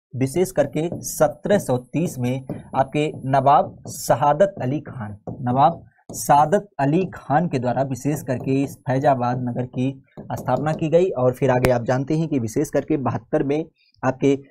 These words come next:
फैजाबाद को क्या किया गया था? अ, जो अवध प्रदेश है इसकी राजधानी, हालांकि पचहत्तर में इसे ट्रांसफर करके फिर क्या कर दिया गया था? लखनऊ बना दिया गया था। तो ये आपको विशेष देखने मिलता है। और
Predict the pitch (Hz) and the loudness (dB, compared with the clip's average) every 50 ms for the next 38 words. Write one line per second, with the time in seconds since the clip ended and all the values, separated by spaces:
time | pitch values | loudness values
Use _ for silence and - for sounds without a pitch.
0 | _ _ - - 156 156 160 185 185 160 156 151 147 - 165 - - 147 139 139 | _ _ 0 4 4 6 6 6 6 6 6 2 2 0 -4 0 2 2 2 2
1 | - 139 127 123 127 123 117 - 143 156 180 - _ _ _ _ _ - 135 127 | 0 -4 -2 -2 -2 -4 -2 0 -2 -2 -2 -4 _ _ _ _ _ -4 0 2
2 | 131 127 131 127 139 143 139 139 - 143 156 190 175 - - 135 135 160 160 - | 4 4 4 4 4 4 4 4 4 4 4 4 2 2 -2 -2 0 0 0 0
3 | 175 151 131 - 143 135 123 123 123 131 147 165 180 151 131 123 127 120 - 131 | -2 -4 -2 0 2 2 2 2 0 0 0 0 0 0 2 2 2 0 0 -2
4 | 127 127 - - 139 - 156 151 - - 185 175 160 151 - 151 135 - 139 127 | -2 0 0 -2 0 0 -2 -2 0 0 0 0 0 -2 -2 -4 -2 0 0 0
5 | 131 131 - 151 - - 131 - - 131 127 - 135 123 - 127 110 107 - 113 | 0 0 -2 -4 -2 0 -2 -2 -2 -6 -6 -4 -6 -6 -4 -4 -6 -6 -6 -8
6 | 110 113 117 117 113 123 120 123 - 139 151 - - _ _ - - - 143 156 | -8 -6 -6 -6 -6 -8 -10 -6 -6 -6 -6 -6 -10 _ _ -20 -8 0 2 2
7 | 160 156 - 160 147 131 113 117 113 110 104 104 107 104 104 110 107 101 - - | 2 2 2 2 2 2 0 -2 -4 -4 -4 -4 -4 -6 -6 -6 -8 -8 -8 -8
8 | 113 107 - 131 127 131 - 143 120 135 190 170 131 - - 135 135 131 - - | -6 0 0 2 2 2 0 -2 2 4 4 4 4 2 -2 -2 -2 -2 0 0
9 | 143 139 143 151 147 151 151 147 143 - 147 151 165 190 190 - _ _ _ _ | -2 2 2 2 2 2 0 -2 0 0 0 0 0 -2 -6 -10 _ _ _ _
10 | _ 127 127 131 131 | _ 2 4 4 2